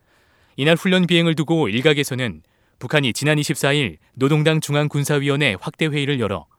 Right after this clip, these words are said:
핵전쟁 억제력 강화 방침을 천명한 데 대한 견제 의도가 있다는 분석도 나옵니다. 한국 정부가 유엔 아시아 태평양 경제사회위원회에 북한 지속가능한 발전 역량 지원 사업에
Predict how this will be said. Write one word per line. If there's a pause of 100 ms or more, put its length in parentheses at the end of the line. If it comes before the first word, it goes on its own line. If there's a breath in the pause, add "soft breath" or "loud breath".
(340 soft breath)
핵전쟁
억제력
강화
방침을
천명한
데
대한 (240 soft breath)
견제
의도가
있다는
분석도
나옵니다. (1120)
한국
정부가
유엔
아시아
태평양
경제사회위원회에 (240)
북한
지속가능한
발전
역량
지원
사업에